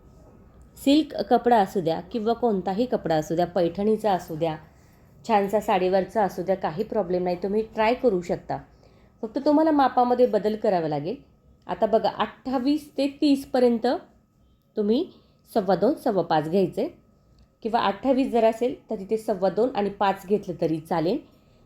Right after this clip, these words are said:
त्यानंतर बत्तीस पुढे आलं की तेव्हा पण तुम्ही हे ट्राय करू शकता, म्हणजे हेच माप टाकायचं आहे सव्वा दोन, सव्वा पाचचं. मग लक्षात आलं, तीस, बत्तीसला हे माप वापरायचं आहे, अठ्ठावीसला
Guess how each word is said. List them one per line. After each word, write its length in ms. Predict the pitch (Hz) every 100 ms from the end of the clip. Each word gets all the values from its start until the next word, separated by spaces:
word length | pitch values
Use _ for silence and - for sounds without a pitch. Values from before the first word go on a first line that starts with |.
| _ -
त्यानंतर 320 | 233 233 254
बत्तीस 520 | 208 233 233 294 294
पुढे 280 | - 254 240
आलं 360 | 247 233 240 240 - - _ -
की 60 | 254 - _ _ -
तेव्हा 260 | 226 202
पण 180 | 220 254 247
तुम्ही 200 | 247 226
हे 200 | 226 233
ट्राय 420 | 233 - 214 196
करू 200 | 180 180
शकता, 320 | 175 185 214
म्हणजे 220 | 226 196
हेच 200 | 214 285 247
माप 240 | 202 -
टाकायचं 360 | 160 175 151 156
आहे 140 | 185
सव्वा 280 | - 165 147
दोन, 180 | 165 190
सव्वा 260 | 277 233
पाचचं. 380 | 165 139 139 143 - _ _ _ _ -
मग 80 | 170
लक्षात 320 | 170 170 190
आलं, 180 | 185 262 - _ _
तीस, 260 | 277 339 - 190
बत्तीसला 460 | 196 202 214 214
हे 160 | 214 220
माप 300 | 196 190 -
वापरायचं 460 | 165 165 233 233 262
आहे, 100 | 277 - _
अठ्ठावीसला 540 | 196 190 226 220 220